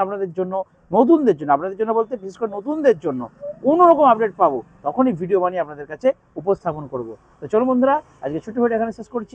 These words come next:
আর একটা কথাই বলি, নতুনরা বিভ্রান্ত হবেন না, আহ, বিচলিত হবেন না, অপেক্ষা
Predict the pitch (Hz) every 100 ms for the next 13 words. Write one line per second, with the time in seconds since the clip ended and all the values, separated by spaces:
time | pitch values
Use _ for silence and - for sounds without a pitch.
0 | 202 165 170 233 233 233 247 262 _ -
1 | 175 180 233 233 233 175 160 180 208 202
2 | 196 196 196 202 220 _ _ - 127 131
3 | 156 262 254 247 208 214 214 220 240 _
4 | _ 151 202 202 214